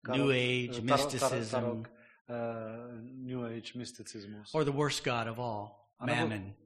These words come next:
Speaker 1: a nebo ten nejhorší ze všech, Mamon.
Speaker 2: <sighs> Verse twelve says, and thirteen, "As for the man who does this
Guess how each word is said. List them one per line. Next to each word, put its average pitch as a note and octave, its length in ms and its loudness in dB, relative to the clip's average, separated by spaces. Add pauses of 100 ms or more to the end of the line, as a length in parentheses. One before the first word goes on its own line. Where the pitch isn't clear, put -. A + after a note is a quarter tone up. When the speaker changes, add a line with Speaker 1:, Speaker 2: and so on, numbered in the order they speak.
Speaker 1:
a A#2+ 60 -8
nebo A#2+ 200 -4
ten B2 380 -2
nejhorší A#2+ 440 -2
ze A#2 140 -2
všech, - 260 -8
Mamon. A2+ 400 -4 (680)
Speaker 2:
<sighs> F2 360 -12 (1900)
Verse C3 240 0
twelve D3+ 300 0
says, B2 380 -4 (140)
and A2+ 160 -6
thirteen, B2 480 -4 (100)
"As - 480 -6 (160)
for B2+ 140 -8
the A#2 80 -8
man B2 240 -4
who A#2+ 120 -4
does C3+ 280 -4
this A#2+ 400 -6